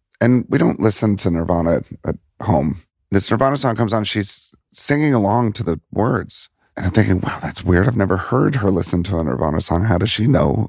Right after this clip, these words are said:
a Nirvana song?" And she says, um, she said, "Dad, how old were you when you made this song?" I said, "God, I think I was, like, twenty-two, maybe." She goes,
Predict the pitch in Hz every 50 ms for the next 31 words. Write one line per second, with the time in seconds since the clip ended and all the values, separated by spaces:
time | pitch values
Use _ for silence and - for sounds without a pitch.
0 | - - 104 123 - - 90 101 190 160 - - - - _ _ _ _ - -
1 | 95 - - 101 - - 113 110 107 98 90 107 95 92 87 90 92 82 - _
2 | _ _ _ - - - - - - - 151 156 151 147 160 180 185 185 190 175
3 | 156 139 120 104 - 90 98 101 98 98 - _ - 101 87 - - 87 92 85
4 | 76 85 87 - - 85 76 82 - - - _ _ _ _ _ - - - 98
5 | 87 - 107 113 120 123 95 92 120 117 120 123 117 110 98 - 104 85 - -
6 | - - - 101 98 101 98 95 90 - - - - - - - 90 87 90 98
7 | 117 143 160 175 196 208 196 175 - _ - 120 123 131 135 151 180 214 196 -
8 | _ _ _ - - - 92 104 98 -